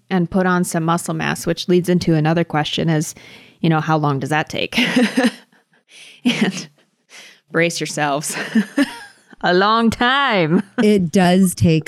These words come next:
Speaker 2: a long time. If you think being in a deficit and doing that sustainably takes a long time, try being in a surplus.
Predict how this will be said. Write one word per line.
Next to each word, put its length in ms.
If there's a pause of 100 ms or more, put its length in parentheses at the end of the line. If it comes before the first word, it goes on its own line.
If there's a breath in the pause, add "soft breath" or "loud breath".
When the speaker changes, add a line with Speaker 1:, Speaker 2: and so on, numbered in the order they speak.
Speaker 2:
a 80
long 340
time. 280
If 120
you 160
think 300
being 320
in 80
a 80
deficit 720 (280)
and 200
doing 300
that 180
sustainably 640
takes 240
a 60
long 200
time, 560
try 300
being 320
in 80
a 60
surplus. 760